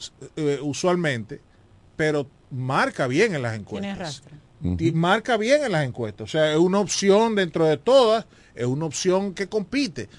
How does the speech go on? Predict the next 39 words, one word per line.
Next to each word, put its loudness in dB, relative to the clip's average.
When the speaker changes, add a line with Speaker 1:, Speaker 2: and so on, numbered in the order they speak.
Speaker 1:
Sin -4
embargo, 2
a 4
nivel 2
nacional 0
el -2
partido 0
anda 0
en -2
un -4
cero 0
punto -4
dos, 2
ni -4
siquiera -2
un -4
ce-, -4
ni -6
siquiera -2
un -8
uno 0
por -2
ciento. -2
Speaker 3:
No -4
relaja. -6
Speaker 1:
Según -4
las 0
encuestas. -8
Speaker 3:
Está -10
grave -4
eso. -8
Speaker 1:
¿Qué -8
quiero 0
decir -2
con -4
esto? -8
Que -4
para 2
mí, -2